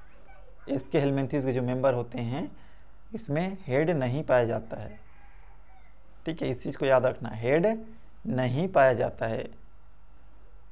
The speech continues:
Clear, ठीक है। cephalostonin absent, तो इसमें absent रहता है head का। Clear,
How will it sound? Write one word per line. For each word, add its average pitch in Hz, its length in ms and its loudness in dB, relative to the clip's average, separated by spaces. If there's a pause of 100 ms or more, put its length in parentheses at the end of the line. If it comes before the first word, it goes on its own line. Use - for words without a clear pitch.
(800)
Clear, 156 400 4 (2250)
ठीक - 80 -4
है। 117 80 -2 (260)
cephalostonin 151 840 4
absent, 127 480 0
तो 135 60 0
इसमें 143 340 0
absent 127 340 -2
रहता 131 180 0
है 110 140 0
head - 200 -4
का। - 120 -10 (1040)
Clear, 143 360 2